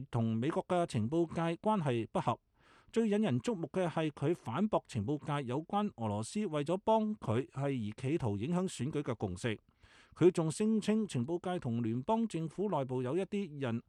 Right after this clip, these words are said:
暗中策劃陰謀，破壞佢嘅施政，響涉及俄羅斯嘅調查上邊捕風捉影咁陷害佢，而且向媒體泄露不實嘅信息。特朗普響上個星期六反駁咗媒體有關沙特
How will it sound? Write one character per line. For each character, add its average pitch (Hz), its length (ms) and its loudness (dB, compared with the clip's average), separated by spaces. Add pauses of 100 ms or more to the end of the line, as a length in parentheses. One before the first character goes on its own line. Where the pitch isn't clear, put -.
(160)
暗 190 300 -2
中 226 220 -2
策 180 140 -2
劃 143 140 0 (120)
陰 202 180 0
謀， 127 240 0 (320)
破 170 260 4
壞 147 220 2
佢 139 180 0
嘅 160 140 0
施 196 260 -4
政， 120 240 -2 (240)
響 208 240 2
涉 - 240 -2
及 - 440 -6
俄 113 160 -4
羅 117 180 0
斯 220 220 -6
嘅 196 240 0
調 143 180 0
查 104 160 -2
上 139 200 -4
邊 135 220 -2
捕 131 200 2
風 208 320 -2
捉 - 180 -2
影 147 180 -4
咁 151 100 -4 (140)
陷 117 160 0
害 113 140 4
佢， 104 260 -2 (280)
而 110 80 0
且 190 220 2
向 170 220 0
媒 107 200 0
體 139 180 -2
泄 170 140 -2
露 131 160 0
不 - 120 -2
實 - 300 -8
嘅 113 80 -4
信 104 180 -2
息。 123 200 -2 (560)
特 139 100 4
朗 143 160 4
普 147 180 4
響 170 180 2
上 156 160 -2
個 170 80 -2
星 254 160 0
期 170 160 4
六 143 100 0
反 165 300 0
駁 214 120 0
咗 226 140 0
媒 117 200 2
體 156 160 0
有 185 140 0
關 233 180 0
沙 247 220 0
特 208 80 -6